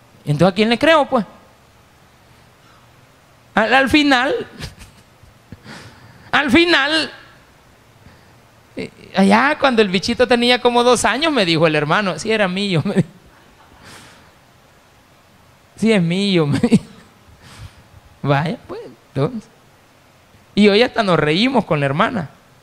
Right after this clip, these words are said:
porque ellos están juntos. Y yo le dije, "Hermana, ¿usted lo quiere a él?" "Sí". "No lo aguanto, me, me está engañando".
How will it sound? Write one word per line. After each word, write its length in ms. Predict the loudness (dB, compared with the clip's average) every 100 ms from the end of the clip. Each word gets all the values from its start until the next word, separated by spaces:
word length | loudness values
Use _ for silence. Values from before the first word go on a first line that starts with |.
| -10
porque 140 | -4
ellos 120 | -2
están 220 | -2 -2
juntos. 320 | -2 -4 -8 -14 _ _ _ _ _ _ _ _ _ _ _ _ _
Y 60 | 0
yo 100 | 2
le 80 |
dije, 140 | 2 2
"Hermana, 540 | 0 -2 0 0 -2 -6 -20 _ _ _ _ _ _ _ _ _ -6
¿usted 180 | 0 0
lo 140 | 2
quiere 280 | -2 -2 -2
a 20 |
él?" 140 | -4 -8 -18 _ -18
"Sí". 300 | -12 -12 -14 -20 _ _ _ _ _ _ _ _ _ _ _ _ _ _ _
"No 180 | -4 -2
lo 120 | 0
aguanto, 500 | 0 0 -2 0 -2
me, 200 | -2 -4
me 100 | -6
está 160 | -6 -6
engañando". 680 | -4 -4 -4 -6 -8 -10